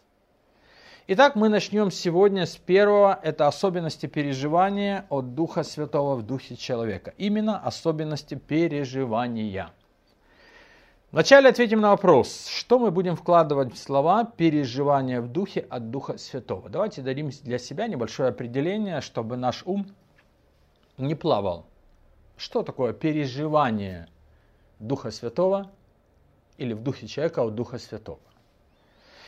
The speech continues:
Переживание от Духа Святого — это не слово в дух. Это состояние духа, сформированное Духом Святым,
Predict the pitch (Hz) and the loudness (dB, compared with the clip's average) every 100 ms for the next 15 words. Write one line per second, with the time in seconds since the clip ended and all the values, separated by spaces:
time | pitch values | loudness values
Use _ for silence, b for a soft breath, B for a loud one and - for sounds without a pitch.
0 | b - 220 208 262 277 262 247 247 196 | b 8 8 10 8 8 8 2 6 4
1 | 170 220 220 170 - 165 - 107 110 185 | 4 -2 2 0 2 -4 0 0 0 -4
2 | - _ _ _ _ _ _ _ _ _ | -8 _ _ _ _ _ _ _ _ _
3 | 208 214 220 208 - 170 240 220 110 - | 0 2 2 2 2 4 6 4 2 -6
4 | _ _ _ - - 160 185 185 185 185 | _ _ _ -18 -4 2 4 4 -2 -4
5 | _ 120 117 110 95 - _ _ _ _ | _ -20 -12 -10 -10 -12 _ _ _ _
6 | _ 165 165 170 - 180 - 196 196 180 | _ -4 0 -2 0 -4 0 4 4 4
7 | 147 127 107 113 - 202 240 _ b b | 0 -4 -4 -6 0 0 0 _ b b
8 | b b - - - 214 220 226 233 247 | b b -20 -8 6 8 8 6 8 10
9 | 247 180 147 123 107 104 120 120 175 151 | 10 10 6 2 -2 -2 -2 0 0 0
10 | 123 107 123 113 156 208 233 | -4 -6 -6 -4 -2 -2 -4